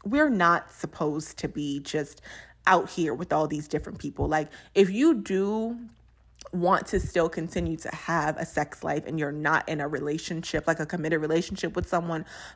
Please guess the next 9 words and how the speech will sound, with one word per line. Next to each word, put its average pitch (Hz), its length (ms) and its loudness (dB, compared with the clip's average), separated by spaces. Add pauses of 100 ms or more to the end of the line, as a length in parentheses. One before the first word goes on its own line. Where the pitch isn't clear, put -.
please 539 480 -6
make 180 220 2
sure 165 240 2
not 220 340 4
only 160 600 0 (120)
are 156 300 6
these 156 260 -4
people 170 380 -4
getting 147 500 -4